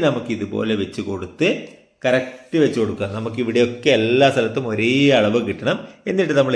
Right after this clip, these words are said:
എവിടെയാണോ നമ്മുടെ ഓപ്പൺ വരുന്നത് അവിടെ വരെ അവിടെ ഒരു നമ്മളൊരു മാർക്കിംഗ് ചെയ്ത് കൊടുക്കുക. ഇത് മാർക്കിംഗ്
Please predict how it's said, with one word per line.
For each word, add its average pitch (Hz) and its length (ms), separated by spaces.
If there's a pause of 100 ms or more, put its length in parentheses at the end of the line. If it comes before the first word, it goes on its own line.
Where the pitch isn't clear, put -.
എവിടെയാണോ 113 480 (120)
നമ്മുടെ 104 240 (180)
ഓപ്പൺ 110 340 (140)
വരുന്നത് 101 320 (240)
അവിടെ 139 320
വരെ 67 140 (140)
അവിടെ 98 220
ഒരു 95 100
നമ്മളൊരു 95 320 (140)
മാർക്കിംഗ് 147 380
ചെയ്ത് 90 160
കൊടുക്കുക. - 260 (540)
ഇത് 165 120 (120)
മാർക്കിംഗ് 113 460